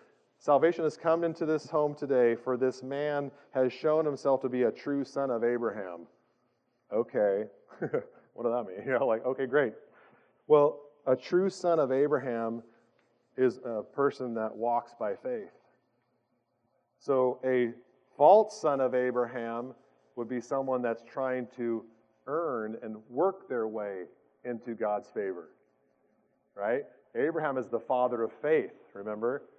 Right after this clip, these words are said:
Remember Abraham and his son Isaac. Remember he, he was gonna, that was faith.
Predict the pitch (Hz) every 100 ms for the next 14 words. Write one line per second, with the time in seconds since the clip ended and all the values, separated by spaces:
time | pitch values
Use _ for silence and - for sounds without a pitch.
0 | _ _ _ _ 117 120 117 147 143 143
1 | 127 120 113 123 123 151 139 110 113 123
2 | 123 113 107 - _ _ _ _ _ _
3 | 127 120 120 - - _ _ _ _ _
4 | 131 135 - 190 170